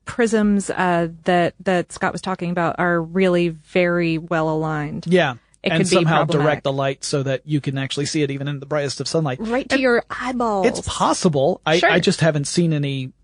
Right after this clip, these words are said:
Speaker 2: demonstration of it. By the way, we should also men-, mention, uh, their workshop is in Idaho, about an hour from the border from Canada. So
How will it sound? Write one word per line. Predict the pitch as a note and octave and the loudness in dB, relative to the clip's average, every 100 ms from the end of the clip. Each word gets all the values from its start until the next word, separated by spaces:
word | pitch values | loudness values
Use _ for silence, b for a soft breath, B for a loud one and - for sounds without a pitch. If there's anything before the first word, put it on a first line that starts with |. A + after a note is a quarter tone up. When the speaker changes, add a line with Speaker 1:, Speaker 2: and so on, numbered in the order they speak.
| D#3 | -8
Speaker 2:
demonstration | C#3+ D3 C3+ A3 G3 D3+ | -4 -4 0 0 2 0
of | |
it. | B2 | 0
By | D3+ F#3 | 4 6
the | |
way, | F#3+ | 6
we | E3+ | 6
should | G3+ A3 | 4 4
also | G#3+ F#3 | 4 4
men-, | E3+ E3+ - - | 4 2 -2 0
mention, | F#3 F#3+ D3+ B2 - _ _ _ _ | 4 4 2 -2 -10 _ _ _ _
uh, | C#3+ C3+ C3+ | 0 0 0
their | D3+ F#3+ F#3+ E3 _ _ | 4 6 6 4 _ _
workshop | E3 G3 - - C3 C3 - | 4 4 4 0 0 -2 -2
is | D3 | 0
in | C#3+ C3+ - | 0 -2 -2
Idaho, | D#3 E3+ D3 B2 B2+ B2+ - | 2 2 2 0 -2 -4 -2
about | C#3 D3+ | 0 0
an | D3 - | 0 2
hour | D#3+ E3 D#3+ | 4 6 2
from | - D#3 D3 C#3+ | 2 0 0 0
the | C3+ C3 | -2 -2
border | C#3 D3 C#3 | 2 2 2
from | C3+ C3 | -2 -12
Canada. | - - C3+ G3 D#4 E4 _ _ _ _ - | -8 -4 0 0 0 -4 _ _ _ _ -12
So | - F#3+ E3+ E3 D#3 D3+ D3 | 2 4 6 6 6 4 2